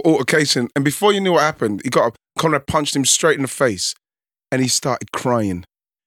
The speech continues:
And the point I'm trying to make is, is that we were so afraid of him, no one ever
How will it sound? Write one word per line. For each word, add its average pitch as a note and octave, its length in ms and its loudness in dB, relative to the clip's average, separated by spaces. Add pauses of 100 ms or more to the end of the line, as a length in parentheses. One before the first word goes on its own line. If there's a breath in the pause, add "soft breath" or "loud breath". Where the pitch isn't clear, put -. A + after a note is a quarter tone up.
(200)
And A#2 100 0
the B2 40 -4
point F#3+ 280 2
I'm E3 80 0
trying D#3+ 240 0
to C#3 100 -4
make D3 340 0
is, F#2 320 -6
is A#2 140 -4
that C3+ 140 -2
we C3+ 120 0
were B2+ 100 0
so F3+ 260 2
afraid D3+ 360 0
of G#2+ 100 -4
him, G#2+ 180 0
no D3 120 2
one C#3+ 240 0 (300)
ever B2+ 400 -2